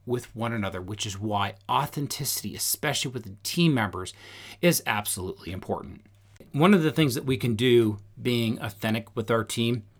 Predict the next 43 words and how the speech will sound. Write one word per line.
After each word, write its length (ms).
is 100
just 240
to 80
be 180
honest 420
with 120
the 80
results. 680
<laughs> 60
The 160
last 320
couple 260
of 140
months, 320
I've 200
almost 440
felt 280
bad. 340
I'm 100
like, 180
"We're 140
making 340
really, 520
really 360
good 260
money 380
because 320
everyone 300
else 200
has 140
gone 200
out 120
of 80
business. 480
Our 140
reimbursements 800
have 120
gone 220
up 160
close 320
to 100
thirty 240
percent 500